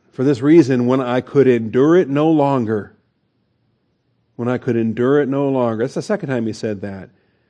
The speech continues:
In verse one, he said it, "When we could endure it no longer." In verse five, he says, "When I could endure it no longer." And maybe, I don't know, why he dropped from the we to the I there, but maybe Silvanus gave up first and then Paul gave up last.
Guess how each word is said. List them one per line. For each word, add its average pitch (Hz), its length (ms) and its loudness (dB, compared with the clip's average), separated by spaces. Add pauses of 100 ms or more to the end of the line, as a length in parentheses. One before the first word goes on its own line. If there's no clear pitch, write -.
(140)
In 120 60 -8
verse 143 180 -2
one, 160 140 0
he 127 60 0
said 110 180 -2
it, 110 40 -4
"When 113 160 -4
we 156 120 2
could 147 180 -2
endure 113 300 -4
it 98 40 -10
no 110 140 -6
longer." 110 320 -6
In 127 100 -6
verse 120 300 -6 (320)
five, 139 260 0
he 127 100 0
says, 127 220 -4
"When 135 160 0
I 170 260 0
could 143 200 2
endure 117 340 -2
it 98 60 -8
no 110 160 -6
longer." 101 520 -10 (1500)
And 107 300 -10
maybe, 117 260 -4 (120)
I 113 100 -10
don't 131 100 -8
know, 113 220 -12 (400)
why 110 200 -8
he 110 140 -8
dropped 110 360 -10
from 104 200 -10
the 101 80 -8
we 113 220 -6
to 107 80 -10
the 104 160 -10
I 107 300 -10
there, 107 240 -10
but 113 180 -14 (540)
maybe 113 200 -4
Silvanus 110 500 -6
gave 110 200 -4
up 107 160 -6
first 113 380 -6
and 107 120 -8
then 104 220 -10 (460)
Paul 110 220 -2
gave 107 200 -6
up 107 160 -8
last. 110 540 -10